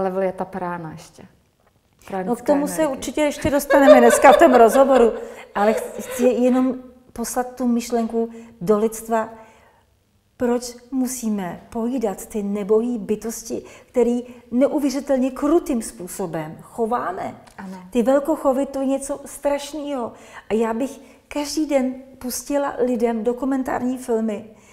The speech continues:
Speaker 2: z velkochovu, aby věděli, jak, jak nedůstojně tam ty bytosti žijou, zvířata. A všichni víme, že mají duši, všichni víme, že mají ducha.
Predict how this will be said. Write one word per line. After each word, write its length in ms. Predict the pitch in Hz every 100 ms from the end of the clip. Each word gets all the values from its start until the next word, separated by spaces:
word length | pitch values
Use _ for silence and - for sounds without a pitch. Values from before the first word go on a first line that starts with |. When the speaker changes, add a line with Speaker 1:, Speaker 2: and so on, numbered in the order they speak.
| _
Speaker 2:
z 140 | - -
velkochovu, 800 | 233 254 254 285 277 240 226 226
aby 200 | 233 240
věděli, 440 | 247 233 240 247
jak, 140 | 247 247 - -
jak 200 | 226 247
nedůstojně 760 | 262 277 359 453 480 - 185 175
tam 180 | 190 196
ty 120 | 247
bytosti 520 | 208 214 247 - 277
žijou, 420 | 240 196 208 226 - - _
zvířata. 640 | 190 196 214 196 196 208 220 - -
A 80 | -
všichni 340 | - 349 359
víme, 220 | 285 240 233
že 120 | 214
mají 160 | 196 190
duši, 240 | 190 -
všichni 400 | - - 320 180
víme, 240 | 302 262
že 120 | 254 240
mají 180 | 226
ducha. 340 | 180 170 -